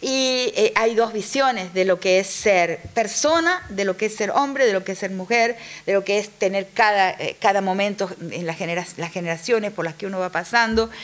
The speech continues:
que son ritualizadas en, en los otros mundos y que son dados de la naturaleza en el mundo moderno, que es biopolítico. Entonces, bueno,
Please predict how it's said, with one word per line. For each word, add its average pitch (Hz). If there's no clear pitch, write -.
que 269
son 311
ritualizadas 240
en, 190
en 196
los 180
otros 190
mundos 220
y 220
que 196
son 214
dados 220
de 196
la 180
naturaleza 180
en 180
el 175
mundo 160
moderno, 147
que 214
es 170
biopolítico. 156
Entonces, 226
bueno, 160